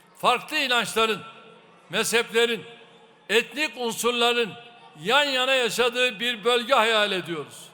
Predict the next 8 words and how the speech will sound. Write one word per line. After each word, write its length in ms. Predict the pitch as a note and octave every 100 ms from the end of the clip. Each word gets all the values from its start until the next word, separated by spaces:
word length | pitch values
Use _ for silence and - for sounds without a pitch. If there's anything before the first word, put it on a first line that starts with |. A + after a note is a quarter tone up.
| - - _ _ _ _
Bunun 220 | G3+ C4
için 360 | C4 - B3+ B3
de 220 | B3+ A3+ - - - - -
var 240 | D3 C#4 D4
gücümüzle 680 | A3 A#3+ G#3+ A#3+ G#3+ A#3 G#3
çalışıyoruz. 760 | G3+ F#3+ C#3+ F3 C#3 - - - - - - _ _ _ -
Komşumuz 520 | A3 A3 F3 B3 A3+
Suriye'nin 680 | - B3 A#3+ A#3 A3+ A3+